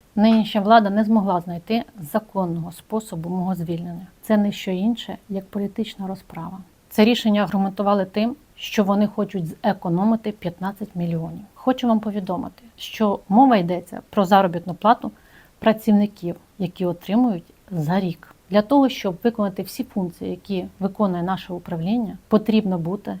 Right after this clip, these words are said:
набрати штат в інші управління або ж цнап Ірпінської міської ради, або створити відділ при Ірпінській міській раді чи при управлінні ветеранів. В травні цього року вже провели скорочення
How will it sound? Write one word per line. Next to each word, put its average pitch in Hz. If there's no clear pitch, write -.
набрати 196
штат 202
в 165
інші 185
управління 165
або 202
ж -
цнап 226
Ірпінської 190
міської 175
ради, 170
або 208
створити 214
відділ 175
при 226
Ірпінській 254
міській 185
раді 180
чи -
при 202
управлінні 220
ветеранів. 170
В -
травні 240
цього 214
року 220
вже 214
провели 214
скорочення 185